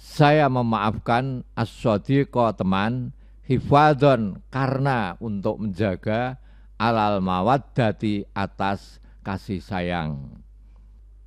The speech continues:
Sahabat Kampung Ilmu yang berbahagia, pada dasarnya al-maf'ul li ajleh adalah nasab, tapi boleh dijerkan dengan huruf jer li.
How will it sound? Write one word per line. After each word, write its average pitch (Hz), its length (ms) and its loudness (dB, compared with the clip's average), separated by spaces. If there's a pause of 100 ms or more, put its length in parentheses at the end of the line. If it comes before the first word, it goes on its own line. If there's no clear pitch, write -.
(220)
Sahabat 151 540 6
Kampung 123 400 2
Ilmu 110 320 0
yang 98 240 0
berbahagia, 101 800 0 (800)
pada 165 320 8
dasarnya 135 1040 4
al-maf'ul 123 760 0
li 120 60 2
ajleh 123 560 -2
adalah 101 400 -4
nasab, 107 560 0 (260)
tapi 175 300 2
boleh 135 320 4
dijerkan 117 640 0
dengan 95 320 -2
huruf 101 320 -4
jer 104 400 -4
li. 113 560 2